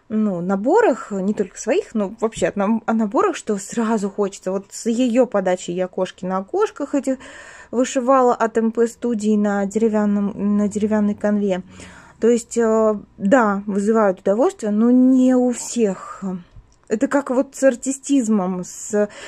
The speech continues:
кто-то очень вкусно в кадре ест, а кто-то, ну, так, ест,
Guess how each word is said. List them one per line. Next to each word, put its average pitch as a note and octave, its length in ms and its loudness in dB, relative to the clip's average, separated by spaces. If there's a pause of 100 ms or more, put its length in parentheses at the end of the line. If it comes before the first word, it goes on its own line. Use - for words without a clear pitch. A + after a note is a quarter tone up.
(100)
кто-то C4+ 420 2 (180)
очень E4 320 0
вкусно A#3 420 -2
в - 60 -8
кадре G3+ 400 0
ест, G3 380 0 (320)
а F#3 100 -4
кто-то, B3+ 500 0 (460)
ну, A3+ 720 -2
так, - 400 -10
ест, A3+ 440 -2